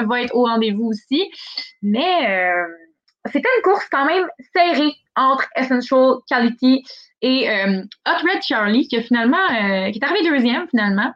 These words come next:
suivi de Rum Bauer. Alors, euh, pour faire un petit, petit résumé de comment tout ça s'est déroulé, donc, euh, la course qui a débuté à dix-huit heures cinquante et un, avant le premier virage, c'était Rot-,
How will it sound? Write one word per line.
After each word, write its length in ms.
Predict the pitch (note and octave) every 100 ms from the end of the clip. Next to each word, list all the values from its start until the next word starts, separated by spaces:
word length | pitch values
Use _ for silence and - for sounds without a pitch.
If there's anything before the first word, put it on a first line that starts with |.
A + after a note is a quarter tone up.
| _
suivi 320 | - C4 B3+
de 220 | G#3+ A3 - - _ -
Rum 380 | G#3 A#3+ C4 G#3
Bauer. 380 | G3+ F#3+ F#3+ - _ - - _ _ _ -
Alors, 340 | F#3 G3 G3
euh, 160 | F#3+ F3 -
pour 140 | -
faire 100 | A#3
un 140 | G3+ F3+
petit, 560 | _ _ _ G#3+ G#3
petit 180 | - -
résumé 380 | G#3 F#3+ G#3+ A3
de 140 | G3 G3
comment 340 | A3 G#3 G#3+ G#3+
tout 100 | B3
ça 260 | - C4 B3+
s'est 120 | A#3
déroulé, 540 | G3+ A3+ A3 A3 A#3
donc, 260 | G#3 G3+ G3+
euh, 80 | F#3
la 140 | G3
course 260 | - B3 -
qui 80 | G#3+
a 60 |
débuté 560 | F#3 F#3 E3+ - A3+ -
à 160 | F#3 F#3
dix-huit 280 | F3 F3 G3+
heures 320 | G3 G3 G3+
cinquante 240 | G#3 G3 G3
et 100 | F#3+
un, 120 | G3 - - - -
avant 240 | C#4 D4+ D#4
le 100 | B3+
premier 180 | B3+ B3
virage, 420 | A#3 A#3 A#3 A#3+
c'était 340 | D4 - C#4 -
Rot-, 260 | A3 B3+